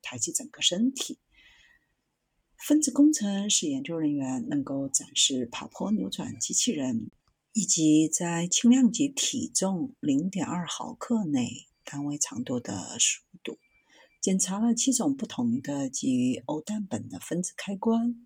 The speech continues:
以将分子排列和交联密度编程为液晶聚合物。大多数先前的研究通过不完全固化或添加不可交联单体来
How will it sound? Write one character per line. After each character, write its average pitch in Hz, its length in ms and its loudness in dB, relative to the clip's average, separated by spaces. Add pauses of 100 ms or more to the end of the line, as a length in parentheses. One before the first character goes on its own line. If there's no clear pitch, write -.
(120)
以 247 100 0
将 135 340 0
分 165 200 -4
子 - 120 -4
排 - 240 -8
列 180 360 -2 (280)
和 233 400 -2
交 - 320 -4
联 147 240 0
密 226 300 4
度 113 380 -2
编 143 260 2
程 - 220 -4
为 107 160 -4
液 165 340 0
晶 196 240 -2
聚 - 160 -4
合 165 320 -8
物。 254 220 0 (580)
大 294 140 6
多 311 160 4
数 294 300 4
先 196 220 0
前 175 140 -4
的 147 80 -2
研 143 280 0
究 139 360 -2
通 156 220 -2
过 135 240 2
不 175 180 -2
完 156 200 0
全 156 200 -4
固 233 300 0
化 - 320 -8 (120)
或 - 220 -6
添 151 260 0
加 156 280 -2
不 - 160 -4
可 - 160 -8
交 170 240 -4
联 123 340 -2
单 175 280 -10
体 - 400 -8
来 - 80 -20